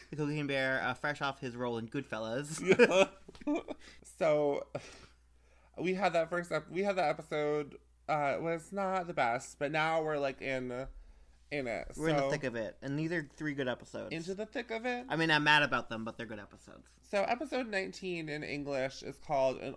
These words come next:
Speaker 2: Old Enemy Returns." And in Japanese, it is called The Synthetic Demon Beast,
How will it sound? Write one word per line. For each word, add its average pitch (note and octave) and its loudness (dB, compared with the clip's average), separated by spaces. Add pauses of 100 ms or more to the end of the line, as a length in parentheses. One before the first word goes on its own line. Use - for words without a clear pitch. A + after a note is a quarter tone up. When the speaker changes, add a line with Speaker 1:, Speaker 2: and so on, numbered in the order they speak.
Speaker 2:
Old F#3+ 2
Enemy D3 -2
Returns." B2 -4 (720)
And D#3 -6
in D3+ -4
Japanese, E3 -2 (100)
it D3 -4
is C#3 -4
called C3+ -2 (120)
The C3 -8
Synthetic D3 -4
Demon D#3+ -4
Beast, A#2 -8